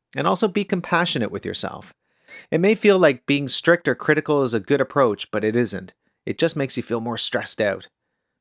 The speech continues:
Conversely, research shows that being kind and gentle with yourself,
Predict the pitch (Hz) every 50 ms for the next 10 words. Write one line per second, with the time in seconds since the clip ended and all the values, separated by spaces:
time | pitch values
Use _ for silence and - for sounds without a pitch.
0 | _ _ - 120 113 110 165 196 196 - - 123 110 113 113 - _ _ _ _
1 | - 127 147 196 190 - 226 202 - - - 135 127 127 123 131 110 104 - 123
2 | 117 113 107 - - 123 120 120 113 107 98 92 - - 180 226 233 190 165 127
3 | 107 - 104 95 - - 95 92 101 - -